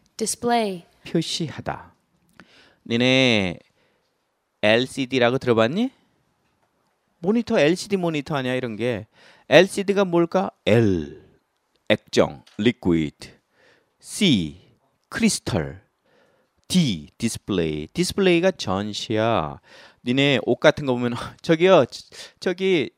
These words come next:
Speaker 2: 저기 걸어놓은 거 적어주세요." 아, 뭐라고요? "아, 저기 디스플레이 된 거 주려고요." 디스플레이 된 거.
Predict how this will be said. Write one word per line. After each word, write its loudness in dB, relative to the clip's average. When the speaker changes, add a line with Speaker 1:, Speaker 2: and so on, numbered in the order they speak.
Speaker 2:
저기 -4
걸어놓은 0
거 0
적어주세요." -6
아, -6
뭐라고요? 2
"아, 0
저기 0
디스플레이 2
된 2
거 4
주려고요." 0
디스플레이 0
된 -8
거. -8